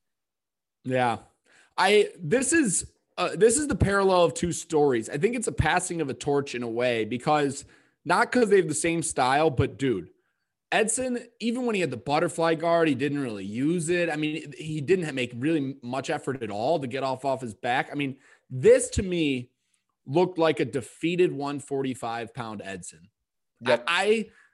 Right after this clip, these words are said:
Speaker 1: this is an Edson I've never seen before. This is not the Shane Burgos Edson. You know what I mean?
Speaker 2: Which
Speaker 1: So
Speaker 2: was
Speaker 1: I
Speaker 2: only,
Speaker 1: think
Speaker 2: what, six months ago?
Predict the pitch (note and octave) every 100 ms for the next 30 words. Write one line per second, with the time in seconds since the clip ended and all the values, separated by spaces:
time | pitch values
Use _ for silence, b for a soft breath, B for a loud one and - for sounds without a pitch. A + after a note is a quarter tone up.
0 | b E3 A#3 D#4 A#3+ G3 F#3 F#3 E3 D#3
1 | C#3 C3+ - C3+ A2+ - F#2 D#3 B3 F3+
2 | G#3+ F#3 D3+ E3+ D#3 C#3+ C#3 B2+ A#2 A2+
3 | G2 - E2+ A#2+ C3 G#2+ G#2 A#2 C#3 -
4 | _ _ _ _ _ D#3 F3 E3 D#3+ G#3+
5 | A#3 G#3+ A3 E3+ A3+ - - F#3+ F#3+ F3
6 | G3 G#3+ A#3 E4